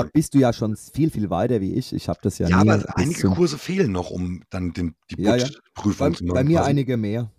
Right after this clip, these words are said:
Speaker 2: <laughs>
Speaker 1: Ja, ja. Ach,
Speaker 2: Ja, ja.
Speaker 1: siehst, wie es ist.
Speaker 2: Ja, ja.
Speaker 1: Ist aber auch immer
Speaker 2: Ja.
Speaker 1: ein Zeitfaktor natürlich und Geldfaktor, obwohl es verhältnismäßig günstig ist, also im, im Verhältnis.
Speaker 2: Ja. Ja.
Speaker 1: Ähm, aber es geht natürlich trotzdem auch ins Geld, ne, so eine Woche.
Speaker 2: Ach ja, na klar.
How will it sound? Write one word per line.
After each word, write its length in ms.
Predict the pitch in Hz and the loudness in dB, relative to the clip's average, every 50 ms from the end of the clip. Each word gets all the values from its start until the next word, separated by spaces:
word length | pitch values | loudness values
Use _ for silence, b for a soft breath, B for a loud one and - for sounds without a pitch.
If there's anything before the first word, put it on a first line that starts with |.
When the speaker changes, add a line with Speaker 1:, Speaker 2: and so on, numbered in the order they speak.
| - - | -12 -4
Speaker 2:
<laughs> 1080 | - 269 - 427 - - 403 - - 359 - - - - - - 165 - - 156 - - | -4 -2 -2 -2 -6 -6 -8 -6 -6 -8 -4 -4 -4 -4 -2 -4 -6 -2 -2 -6 -4 0
Speaker 1:
Ja, 120 | 160 190 | 0 2
ja. 240 | - 226 202 196 202 | 4 4 4 4 4
Ach, 380 | 185 160 - - - - - 196 | 2 2 0 -2 -4 -2 0 2
Speaker 2:
Ja, 140 | 202 220 226 | 2 4 4
ja. 260 | 196 170 165 175 185 | 4 4 4 2 2
Speaker 1:
siehst, 40 | 135 | 0
wie 140 | 113 - - | -2 -2 -2
es 120 | - - | -2 -2
ist. 160 | - - - - - - _ | -2 -4 -6 -10 -18 -20 _
Speaker 2:
Ja, 180 | - 120 131 127 | -4 -2 0 0
ja. 220 | 120 107 101 98 | 0 0 -2 -4
Speaker 1:
Ist 180 | 92 - 143 160 | -6 -4 -4 0
aber 120 | 180 190 | 4 4
auch 40 | 185 | 4
immer 80 | 165 - | 4 4
Speaker 2:
Ja. 60 | - | 2
Speaker 1:
ein 100 | 226 220 | 2 2
Zeitfaktor 680 | - - - 233 254 - - - 170 123 - - 104 95 | 0 0 2 2 2 2 0 -4 -6 -6 -4 -6 -8 -8
natürlich 440 | 90 90 87 - - - 85 90 - | -8 -10 -12 -14 -14 -14 -12 -4 0
und 220 | 156 170 202 - | 0 0 0 2
Geldfaktor, 680 | - 165 160 185 185 - - 131 113 - - - 110 143 B B B B B B B B B | 2 4 4 4 4 2 -2 -4 -6 -4 -4 -4 -4 -4 B B B B B B B B B
obwohl 420 | - 131 - 120 127 156 208 202 - _ _ 107 | -4 -4 -2 0 2 4 4 2 0 _ _ -12
es 140 | - 127 - | -10 -10 -6
verhältnismäßig 680 | - 131 143 151 147 143 143 143 135 123 127 117 - | 0 0 0 0 0 -6 -6 -6 -4 -4 -4 -8 -6
günstig 440 | _ 170 202 - - - - 98 - | _ -4 -2 -2 -4 -4 -6 -6 -2
ist, 200 | - 117 123 - | -2 -4 -4 -2
also 200 | - 113 101 98 | -4 -4 -2 -2
im, 140 | 90 92 85 _ - - | -4 -6 -8 _ -16 -14
im 220 | - - - - - | -14 -14 -14 -14 -16
Verhältnis. 580 | - - 98 98 123 - - - 107 120 127 - B B B B B B | -10 -6 -2 2 2 2 2 0 -4 -8 -8 -8 B B B B B B
Speaker 2:
Ja. 100 | B 71 | B -10
Ja. 60 | 67 - | -10 -2
Speaker 1:
Ähm, 180 | - 113 110 101 | -2 -2 -2 -2
aber 220 | 78 98 101 110 | -4 -4 -2 -2
es 140 | 104 - - | -2 -2 -6
geht 160 | - 101 92 | -10 -10 -8
natürlich 240 | 110 101 - 87 - | -8 -10 -8 -10 -10
trotzdem 300 | - - 120 - 110 90 | -10 -12 -8 -8 -8 -8
auch 100 | 78 80 | -6 -8
ins 140 | 87 78 - | -10 -12 -8
Geld, 280 | - 87 87 85 80 | -6 -6 -6 -6 -6
ne, 100 | 98 110 | -4 -4
so 120 | 107 - 90 | -4 -2 -4
eine 100 | 87 82 | -4 -2
Woche. 260 | 90 82 82 110 107 - _ _ _ _ _ _ - | -4 -4 -2 -6 -6 -6 _ _ _ _ _ _ -8
Speaker 2:
Ach 160 | - - 76 | -8 -4 0
ja, 140 | 80 117 95 | 0 2 2
na 120 | 92 98 | 2 0
klar. 380 | - - 90 92 113 123 92 78 | 0 2 2 2 4 2 2 -2